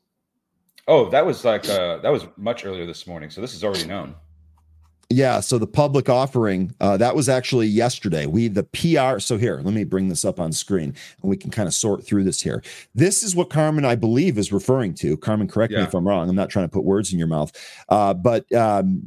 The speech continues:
Speaker 2: B M R announces pricing of a twelve million dollar public offering. This came last night, eight oh two P M.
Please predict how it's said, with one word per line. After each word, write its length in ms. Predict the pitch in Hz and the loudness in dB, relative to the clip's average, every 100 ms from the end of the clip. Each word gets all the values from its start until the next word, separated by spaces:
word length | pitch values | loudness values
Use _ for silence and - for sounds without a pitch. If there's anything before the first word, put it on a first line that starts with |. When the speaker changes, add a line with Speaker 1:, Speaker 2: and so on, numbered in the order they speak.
| 98 | 0
Speaker 2:
B 200 | 113 165 | 2 2
M 120 | 147 | 2
R 300 | 143 131 110 | 2 2 0
announces 460 | 113 117 123 - 107 | 0 2 0 -2 -2
pricing 340 | - 127 123 | 0 0 0
of 80 | 104 | -2
a 60 | 90 | -2
twelve 380 | - 135 143 | 0 0 2
million 320 | 143 131 123 117 | 0 0 0 2
dollar 260 | 107 107 | 2 2
public 320 | 95 113 98 | 0 0 0
offering. 360 | 98 107 - 92 | 0 0 0 -2
This 140 | 107 | -2
came 300 | - 214 180 | 0 0 0
last 460 | 135 110 120 127 - | 2 2 2 0 -2
night, 260 | 120 110 - | 0 0 0
eight 160 | 117 127 | 0 2
oh 140 | 131 | 2
two 260 | 123 - 123 | 0 -2 -4
P 320 | - 113 101 | -2 0 2
M. 120 | 90 | 0